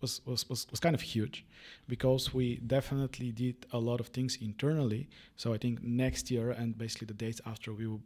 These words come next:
we will be, uh, allowed to grow a lot and, uh, uh, basically improve ourselves in many different ways. So we did things that were needed for, for, for some time. So we finally settled down, kicked all of the distraction away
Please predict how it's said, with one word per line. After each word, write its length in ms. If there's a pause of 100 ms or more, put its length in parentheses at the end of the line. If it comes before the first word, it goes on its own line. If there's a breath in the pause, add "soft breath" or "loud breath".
we 120
will 80
be, 340 (360 loud breath)
uh, 120 (120)
allowed 220
to 100
grow 260
a 120
lot 400
and, 420
uh, 60
uh, 560
basically 360
improve 380
ourselves 460
in 80
many 160
different 340
ways. 280 (280 loud breath)
So 340
we 160
did 220
things 380
that 380
were 320 (240)
needed 420
for, 340
for, 200
for 120
some 220
time. 260
So 140
we 80
finally 320
settled 360
down, 280 (400 loud breath)
kicked 300
all 200
of 120
the 80
distraction 540
away 440